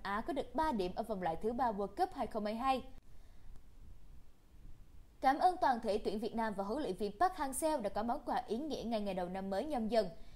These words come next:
Chiến thắng ý nghĩa này khiến huấn luyện viên Trung Quốc Lý Nhí khẳng định đội tuyển Việt Nam quá mạnh. Đây chính là thắng lợi lịch sử khi lần đầu tiên tuyển Việt Nam có điểm tại vòng loại thứ ba. Trong quá khứ, cũng chưa có đội bóng Đông Nam Á nào giành chiến thắng ở vòng này, và cũng đặc biệt hơn khi nó lại đến vào ngày mùng một Tết.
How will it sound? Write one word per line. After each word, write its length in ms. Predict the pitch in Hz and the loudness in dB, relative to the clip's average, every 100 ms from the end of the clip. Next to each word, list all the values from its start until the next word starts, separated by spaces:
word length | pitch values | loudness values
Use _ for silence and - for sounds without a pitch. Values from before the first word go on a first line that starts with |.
| - | -6
Chiến 140 | 330 349 | -2 2
thắng 200 | 330 - | 0 0
ý 100 | 381 | -2
nghĩa 220 | 381 208 | -2 0
này 200 | - 160 | 2 2
khiến 220 | - 269 | 0 -2
huấn 160 | 277 330 | -2 -2
luyện 140 | 185 | -2
viên 220 | 196 196 | -2 -2
Trung 160 | 214 202 | -2 -2
Quốc 200 | 339 - | -2 -2
Lý 160 | 254 240 | -2 0
Nhí 260 | 294 269 | 0 -2
khẳng 260 | 302 202 202 | -2 -2 0
định 220 | 165 165 | 0 -2
đội 160 | 180 180 | -2 -2
tuyển 220 | 180 180 | 0 -2
Việt 180 | 208 - | 0 0
Nam 200 | 208 185 - | 0 -2 0
quá 140 | 202 | 0
mạnh. 280 | 311 208 175 - - - - - - | 2 0 -2 -8 -12 -12 -12 -14 -2
Đây 140 | 330 | 2
chính 180 | 359 349 | 2 4
là 80 | 392 | 4
thắng 220 | - 269 | 2 2
lợi 140 | 294 190 | 2 2
lịch 160 | 196 | 0
sử 220 | - 165 | -2 -4
khi 120 | - - | -2 -2
lần 160 | 196 | 0
đầu 120 | 185 | 0
tiên 260 | 175 214 196 | 0 0 0
tuyển 140 | 165 196 | -2 -4
Việt 180 | 208 | -4
Nam 160 | 214 196 | -4 -4
có 80 | 196 | 0
điểm 220 | 202 175 | 0 0
tại 120 | 202 185 | -4 -2
vòng 220 | 185 180 | -2 0
loại 140 | 160 | -2
thứ 200 | 170 262 | -2 -4
ba. 340 | 262 302 294 - - - - | 2 4 4 -2 -12 -10 -2
Trong 160 | 170 | 0
quá 140 | 196 214 | 2 0
khứ, 340 | - 247 381 - - | 2 2 2 -2 -6
cũng 160 | 277 285 | -2 0
chưa 100 | 339 | 2
có 120 | 403 | 4
đội 140 | 233 | 4
bóng 220 | 196 208 269 | 4 2 2
Đông 160 | 233 | 2
Nam 120 | 208 202 | 2 -2
Á 160 | 208 | -4
nào 220 | 339 269 202 | 0 0 2
giành 140 | 190 | 0
chiến 220 | 190 214 | 0 -2
thắng 160 | 269 220 | -2 -2
ở 100 | 294 | -2
vòng 240 | 262 233 | 2 2
này, 280 | 208 208 180 - - - | 4 2 2 -4 -8 -4
và 80 | |
cũng 180 | 320 311 | 0 4
đặc 160 | 330 - | 4 4
biệt 220 | 220 254 | 2 2
hơn 180 | 320 330 | 2 2
khi 100 | 269 | 0
nó 140 | 214 262 | -2 0
lại 140 | 165 | 0
đến 300 | 180 202 294 | 0 0 0
vào 160 | 233 180 | 0 0
ngày 220 | 185 185 | 0 -2
mùng 220 | 180 170 | -2 -2
một 180 | 170 - | -4 2
Tết. 180 | 294 | 6